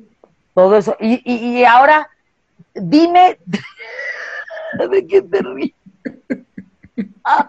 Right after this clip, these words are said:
Dime tres platillos que vas a cocinar el día de hoy en la tarde noche.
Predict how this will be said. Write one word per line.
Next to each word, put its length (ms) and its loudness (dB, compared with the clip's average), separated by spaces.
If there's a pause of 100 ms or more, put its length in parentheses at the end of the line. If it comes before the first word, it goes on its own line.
(2750)
Dime 440 2
tres 340 4
platillos 960 0 (800)
que 120 4
vas 220 2
a 100 0
cocinar 480 2
el 140 0
día 180 4
de 120 6
hoy 220 4
en 100 0
la 100 0
tarde 340 0
noche. 360 -8